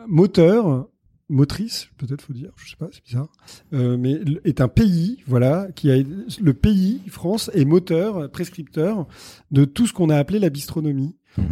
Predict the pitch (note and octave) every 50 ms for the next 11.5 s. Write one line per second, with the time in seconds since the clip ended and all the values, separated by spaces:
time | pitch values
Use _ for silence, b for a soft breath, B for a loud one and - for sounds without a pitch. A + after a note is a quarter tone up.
0 | - - F#3+ D3+ D3 D3 D#3 - - A#3 - - F#3 C#3 - F3 C#3+ C3+ D3 D3
1 | C#3 C#3+ D#3 G3+ G#3+ - - - E3+ D3+ C#3+ C#3+ C#3+ D3 F#3+ G3 - E3+ D#3 F3
2 | G3+ G3+ D#3+ - D#3+ D3+ C3+ D3 - - G#3 G3 F3 D3+ D3 C3+ C3+ C#3+ D3+ D3
3 | - - - - C3+ B2 B2+ B2+ C3+ A#2+ C3 E3+ G3 F#3+ F3+ D3+ C#3+ D3 D3 C3+
4 | C3 B2 C3 C3 C#3+ D#3 F3 G3+ G#3 F#3+ D#3 B2+ A#2+ C#3 - D3+ D3 C#3+ - D#3+
5 | D3+ C#3+ C3+ C3 A#2+ - C3+ C#3+ E3+ G3 F#3+ F3 D3 C#3 - D#3 C#3+ C3 B2 C3
6 | C3+ C#3 C3+ B2+ - C#3+ C3 C3 C3+ C3+ - C3+ B2 A#2+ - C#3+ B2+ B2+ A#2 -
7 | C3+ A#2+ A#2+ A#2+ A#2+ B2+ D3 G3 A3+ - B B B B B B B - F#3+ D3
8 | D3 D#3 E3 E3 D3+ C3+ C3 B2+ B2+ B2+ B2+ B2+ C3+ C#3+ - - D#3 C#3+ D#3 E3
9 | E3 D3+ C#3 C3+ C3 C3 C#3+ D#3+ D#3 - - C3+ C3+ D3+ D3 C#3+ C3+ A#2 C3+ C3
10 | A#2+ A2+ - D#3 D#3+ F3 G3+ G#3+ G3+ E3 D3 C#3 C#3 D3 G#3+ F3 B2+ A#2+ - -
11 | A#2+ G#2+ - D3+ E3 F#3 G3 F#3+ D#3 B2+